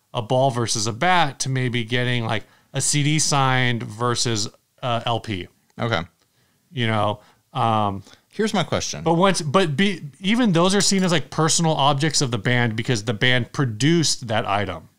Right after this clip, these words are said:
Speaker 2: Right, right.
Speaker 1: You know, there's an official affiliation there. This is just some random jank guitar.
Speaker 2: Yeah. That you could win by throwing enough basketballs
Speaker 1: Yeah.
Speaker 2: through a hoop.
Speaker 1: And those basketballs aren't even signed by Kobe Bryant.
Speaker 2: <laughs> Here's my question.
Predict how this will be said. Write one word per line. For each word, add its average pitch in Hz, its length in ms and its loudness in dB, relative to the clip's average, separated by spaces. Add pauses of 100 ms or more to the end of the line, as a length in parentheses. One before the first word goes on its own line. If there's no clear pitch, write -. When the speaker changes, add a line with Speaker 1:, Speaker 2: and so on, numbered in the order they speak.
(100)
Speaker 2:
Right, 90 240 0
right. 76 220 -4 (140)
Speaker 1:
You 156 100 0
know, 135 60 4
there's 139 260 2
an 151 80 2
official 147 600 0
affiliation 135 680 0
there. 117 220 0 (320)
This 165 200 0
is 170 140 0
just - 220 2
some 160 240 2
random 143 400 2
jank 131 440 -2 (200)
guitar. 131 600 -2 (400)
Speaker 2:
Yeah. 85 360 0 (580)
That 117 160 2
you 117 120 -2
could 120 160 0
win 104 220 0
by 98 220 2
throwing 95 400 -4
enough 87 260 -2
basketballs 80 800 -2
Speaker 1:
Yeah. 117 200 0
Speaker 2:
through 92 120 -2
a 76 40 -6
hoop. 71 260 -10 (400)
Speaker 1:
And 151 160 2
those 170 160 4
basketballs 175 440 4
aren't 165 200 2
even 165 160 2
signed 156 260 2
by 156 80 0
Kobe 165 240 -2
Bryant. 165 540 -4 (260)
Speaker 2:
<laughs> - 320 -10
Here's 202 240 -2
my 226 80 0
question. 85 640 -4